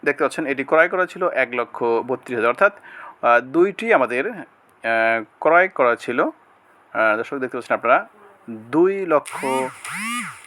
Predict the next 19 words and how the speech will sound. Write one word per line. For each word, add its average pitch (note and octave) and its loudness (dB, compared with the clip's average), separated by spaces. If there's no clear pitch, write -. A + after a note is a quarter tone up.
বাহাত্তর D3 2
হাজার G#2 -2
টাকা, - -6
দুই B2 -4
লক্ষ C3+ -2
বাহাত্তর C3+ -4
হাজার C3 -2
টাকা G#2+ 0
ক্রয় A2+ 0
করা G#2 -4
ছিল। G2+ -6
এবং G3 2
এগুলো D#3+ 0
কত F3+ 0
টাকা D3 2
বিক্রি A2+ -8
করলাম? G2+ -4
হ্যাঁ G#2+ -6
দর্শক, G2 -4